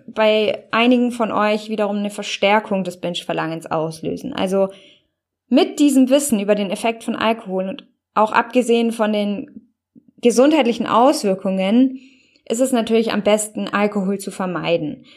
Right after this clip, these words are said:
Trotzdem ist es aber auch mit Alkoholkonsum möglich, ja, von Binge-Eating zu heilen, weil man trotz,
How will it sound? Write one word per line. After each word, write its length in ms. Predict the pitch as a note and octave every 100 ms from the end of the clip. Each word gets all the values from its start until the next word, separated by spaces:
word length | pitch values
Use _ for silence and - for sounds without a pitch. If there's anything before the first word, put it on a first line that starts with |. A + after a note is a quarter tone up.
| _
Trotzdem 760 | - A#3+ B3 - D4+ D#4 E4 F4 - _ _ -
ist 200 | B3+ B3+
es 360 | C4 C4 - -
aber 500 | G#3 A3 A3 A3 -
auch 220 | G3+ G3
mit 360 | - A#3 D4 - -
Alkoholkonsum 1000 | C4 C4 A#3+ A#3+ C4+ - A3 G#3+ G#3 G#3+
möglich, 720 | G3+ A3+ A#3 A3 A3 A3+ - _ _
ja, 280 | - E4+ F3+
von 280 | - A3+ A3
Binge-Eating 580 | C4 C4 B3+ B3 A#3 A3+
zu 260 | A#3 A3+
heilen, 680 | C4 C4+ G3+ G3 C4 - - _ _ _ _
weil 720 | B3+ G#3 G#3 A3 A#3 A#3 - _ -
man 560 | A3+ A3 A3 A3 G#3+ - _ _
trotz, 600 | - B3+ C#4+ D4 - -